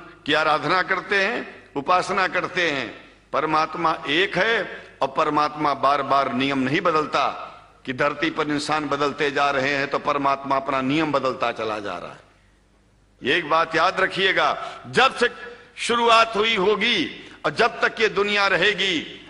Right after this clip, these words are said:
ईश्वर का सिद्धांत एक था, एक है, एक ही रहेगा।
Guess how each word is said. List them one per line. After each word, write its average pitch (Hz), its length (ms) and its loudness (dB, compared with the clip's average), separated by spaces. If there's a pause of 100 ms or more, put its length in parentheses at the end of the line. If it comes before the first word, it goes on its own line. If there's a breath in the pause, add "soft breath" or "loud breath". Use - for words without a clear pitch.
(160)
ईश्वर 170 300 0
का 170 160 2
सिद्धांत 151 640 -2
एक 170 320 -2
था, - 720 -2
एक 208 300 2
है, 175 220 2 (380)
एक 220 220 2
ही 247 180 2
रहेगा। 190 680 2